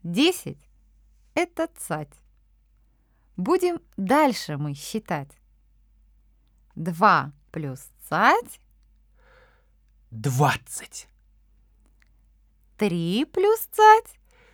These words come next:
Speaker 2: Тридцать.
Speaker 1: Но восторг был наш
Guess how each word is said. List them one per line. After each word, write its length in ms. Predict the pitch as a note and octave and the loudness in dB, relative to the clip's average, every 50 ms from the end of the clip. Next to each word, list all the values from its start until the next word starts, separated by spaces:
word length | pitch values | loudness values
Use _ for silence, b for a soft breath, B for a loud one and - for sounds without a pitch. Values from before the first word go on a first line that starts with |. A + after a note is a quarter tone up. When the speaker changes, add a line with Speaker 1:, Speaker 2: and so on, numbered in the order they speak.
| _ _ _ _ _ _ _ _ _ _ _ _ _ _ | _ _ _ _ _ _ _ _ _ _ _ _ _ _
Speaker 2:
Тридцать. 960 | - A3 A#3 C4+ C#4+ E4 D4 F#3 - - - - B2 G#2+ - - - - - _ _ _ _ _ _ _ _ _ _ _ _ _ _ _ _ _ _ | 8 8 8 8 6 4 2 0 -2 -6 -8 -8 -8 -8 -8 -14 -18 -20 -20 _ _ _ _ _ _ _ _ _ _ _ _ _ _ _ _ _ _
Speaker 1:
Но 560 | A3+ A3+ A#3 A#3+ B3+ C#4 E4 G4 A4+ A#4 - _ - | 0 2 4 4 6 6 6 4 4 2 -2 _ 0
восторг 1040 | A3 A#3+ G#3 G3 G3+ F#3 F#3 F3 - - - _ - C#4+ E4 G#4 A4 G#4 - - - | 0 2 4 4 4 4 4 2 -4 -12 -16 _ -4 2 4 4 4 4 2 -2 -8
был 360 | F#3 F3+ E3+ G#3+ A3 G3 F3+ | -8 -2 0 2 2 2 0
наш 400 | E3 F3 D#3+ C#3 C3+ C#3 - - | 0 -2 -2 -4 -4 -8 -12 -18